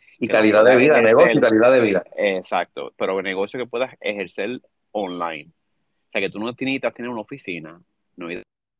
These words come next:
Speaker 2: almacén. Y, y, y yo creo que, ¿verdad? Hoy en día, se, si tú, si tú te, si te pones a buscar y está, y está, yo creo que es más, este, dispu-, disponibilidad, pero es más dedicación.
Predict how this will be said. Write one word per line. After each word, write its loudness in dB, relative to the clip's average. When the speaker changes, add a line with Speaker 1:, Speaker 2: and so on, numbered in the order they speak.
Speaker 2:
almacén. -16
Y, -2
y, -8
y -8
yo -4
creo -2
que, -2
¿verdad? -4
Hoy -6
en -10
día, -8
se, -12
si -14
tú, -12
si -8
tú -12
te, -6
si -14
te -8
pones -6
a -4
buscar -4
y -6
está, -8
y -12
está, -8
yo -2
creo -4
que -4
es -6
más, -6
este, -10
dispu-, -8
disponibilidad, -4
pero -8
es -14
más -12
dedicación. -12